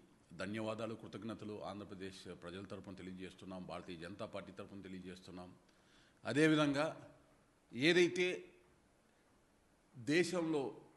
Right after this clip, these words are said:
ఉగ్రవాదుల దాడుల వల్ల ఇరవై ఎనిమిది మంది ప్రజలు, భారతీయ పౌరులు కానీ ప్రజలు వారు, ఉమ్, తనువు చాలించారో,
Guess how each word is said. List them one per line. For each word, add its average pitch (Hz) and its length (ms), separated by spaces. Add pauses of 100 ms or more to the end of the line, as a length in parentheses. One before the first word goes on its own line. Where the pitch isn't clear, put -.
(160)
ఉగ్రవాదుల 151 760 (440)
దాడుల 123 300
వల్ల 117 280 (320)
ఇరవై 117 260
ఎనిమిది 113 360
మంది 113 380 (920)
ప్రజలు, 117 340 (640)
భారతీయ 110 500
పౌరులు 101 460
కానీ 95 280
ప్రజలు 104 400 (520)
వారు, 90 300 (800)
ఉమ్, 87 300 (160)
తనువు 110 280
చాలించారో, 95 540